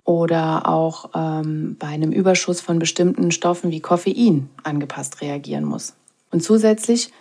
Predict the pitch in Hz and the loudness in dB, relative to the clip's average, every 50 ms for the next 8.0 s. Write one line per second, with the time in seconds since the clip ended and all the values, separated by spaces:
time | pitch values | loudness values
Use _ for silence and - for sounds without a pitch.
0 | - _ _ - 196 190 - 185 175 175 - - - _ _ _ _ _ _ _ | -20 _ _ 0 0 2 2 2 0 0 -2 -6 -10 _ _ _ _ _ _ _
1 | _ - 180 175 185 226 254 254 254 240 - - - 233 226 233 226 - - - | _ 2 4 6 8 8 8 6 6 0 -2 0 0 2 2 4 2 0 0 0
2 | 202 202 202 208 - - _ _ _ _ _ - - 175 - 180 180 175 180 180 | 0 2 0 0 -4 -10 _ _ _ _ _ -2 0 2 4 4 4 4 2 0
3 | - - - 185 185 180 185 196 214 220 220 - 208 208 202 202 - 190 185 185 | -4 -6 -2 -2 0 0 2 2 2 0 0 0 0 0 0 -2 -2 -2 -2 -2
4 | 185 - - 202 208 202 185 170 - - - - - - 151 143 - - - - | -2 2 4 4 4 4 2 0 0 -2 -4 -4 -8 -10 -8 -6 -6 -6 -6 -6
5 | - - - - 151 131 110 - - - 71 71 - - - - - - - _ | -10 -10 -10 -8 -6 -6 -6 -6 -6 -6 -6 -6 -8 -12 -12 -12 -14 -14 -14 _
6 | _ _ _ _ _ _ _ _ _ _ _ - 180 185 180 - - 220 233 240 | _ _ _ _ _ _ _ _ _ _ _ 2 2 2 2 2 4 6 8 8
7 | 247 240 - - 190 - - - 180 170 202 254 277 269 - - 151 151 143 143 | 6 6 4 0 -2 0 -2 -2 0 4 6 6 6 4 2 -2 -4 -4 -6 -8